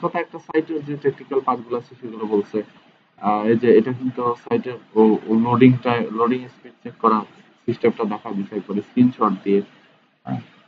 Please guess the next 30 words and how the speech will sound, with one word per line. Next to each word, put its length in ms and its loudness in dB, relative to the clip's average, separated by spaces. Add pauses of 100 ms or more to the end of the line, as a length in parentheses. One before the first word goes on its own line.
(1300)
মেলা 180 10
কিছু, 360 0 (140)
মেলা 180 4
কিছু 260 -6
এখানে 260 -8
দেখা 180 -16
গেছে। 240 -20 (2000)
তো 180 10 (180)
technical 400 2
এসইও 220 6
এর 60 4
বেসিকটা 340 -6
এখানে 180 -12
আলোচনা 340 -8
করছে। 380 -8
তো 60 0
আপনার 460 4
যদি 200 -18 (100)
কোনো 200 -2
বিষয়ের 340 -4
উপরে 360 -4
ভালোভাবে 580 -12
জানার 280 -2
ইচ্ছা 280 -14
থাকে, 280 -16 (100)
পড়ার 220 4
ইচ্ছা 260 -8
থাকে, 260 -16
এই 240 -4
মজ 220 6